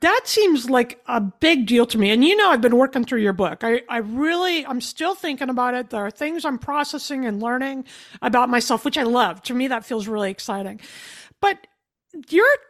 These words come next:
talking about these challenges and traumas we have in our lives as an opportunity to move into a better place, as a place of happiness and joy and enlightenment. Is that, is that what you mean by letting love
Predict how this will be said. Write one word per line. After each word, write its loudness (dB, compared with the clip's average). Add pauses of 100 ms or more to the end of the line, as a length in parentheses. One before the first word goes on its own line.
(100)
talking 0
about 0
these -2
challenges -2
and -4
traumas -6
we -6
have -4
in -6
our -6
lives -6 (320)
as -2
an -2
opportunity -2
to -10
move 2 (440)
into -2 (300)
a -4
better 0
place, -4
as 0
a 2
place -2
of -2
happiness 0
and -4
joy -2
and -4
enlightenment. -6 (800)
Is 4
that, 2 (480)
is 2
that 4
what 0
you 4
mean 4
by 2
letting 2
love 2